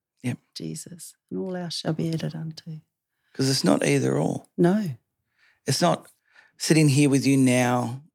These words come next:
Speaker 1: uh, before you go into the marketplace. It's not saying that your calling is found in the church and it's not found in the marketplace. But you,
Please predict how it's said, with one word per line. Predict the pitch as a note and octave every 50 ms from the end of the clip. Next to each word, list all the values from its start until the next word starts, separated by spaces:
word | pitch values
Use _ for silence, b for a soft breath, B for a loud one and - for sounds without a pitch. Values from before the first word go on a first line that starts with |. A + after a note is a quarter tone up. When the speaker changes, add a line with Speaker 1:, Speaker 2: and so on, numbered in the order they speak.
| _
Speaker 1:
uh, | - A2 A2 A2+ A2+ A2+ A2+ -
before | - - A#2 - B2+ C3 B2
you | A#2+ B2 A#2
go | B2+ A#2+ B2 B2
into | A#2+ A#2+ A#2 - -
the | A#2+ A#2
marketplace. | A2+ G2+ G#2+ B2 B2+ - - - - - - - - - - - _ _ _ _ _ _ _ _ _ _ _ _ -
It's | C#3 C3+
not | D3+ D3 D3
saying | - - B2+ B2 B2
that | B2 -
your | C3 C3+
calling | A#2+ - - - C3 B2+ B2+ B2+
is | A#2+ -
found | - B2 A#2 A#2 A#2
in | A#2 A#2 A#2+
the | A#2 A2
church | - - A#2 A#2+ - -
and | - -
it's | - -
not | - -
found | - - A#2 A#2+ A2+
in | -
the | -
marketplace. | - A#2 B2 D3 D3 - - - - - - - - - - - _ _ _ _ _ _ _ _ _ _ _ _ _ _ _ _ -
But | - D#3 - -
you, | - E3